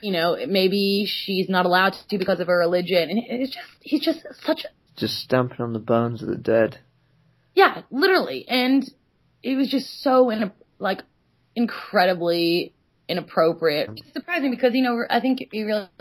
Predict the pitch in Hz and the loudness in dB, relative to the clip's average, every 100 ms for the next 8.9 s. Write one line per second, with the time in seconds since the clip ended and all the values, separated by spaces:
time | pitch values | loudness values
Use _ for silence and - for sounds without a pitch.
0 | 214 214 185 180 170 - - - 202 214 | -4 -2 -2 -2 -6 -8 -6 -4 -2 2
1 | 214 220 185 135 151 196 - 170 165 170 | 2 2 0 -2 -2 -6 -2 -2 0 -2
2 | 175 160 165 165 - 156 151 143 147 151 | 0 2 2 2 2 0 0 -4 -2 -2
3 | 143 135 147 - - - - 170 170 165 | 0 -2 -6 -10 -20 -18 -2 0 2 0
4 | 160 165 165 160 156 175 180 214 220 214 | -2 -2 -2 -2 2 4 4 2 2 2
5 | 214 196 196 202 185 185 190 180 170 170 | 0 -2 -4 -2 2 2 4 4 4 4
6 | 165 151 127 156 156 135 160 - 160 - | 2 0 0 0 -2 -2 -4 -6 -10 -10
7 | - 190 180 180 175 170 170 170 - - | 0 4 4 2 0 0 -2 -4 -16 -6
8 | 247 247 226 - 311 302 302 277 | -6 -4 -8 -4 2 4 4 2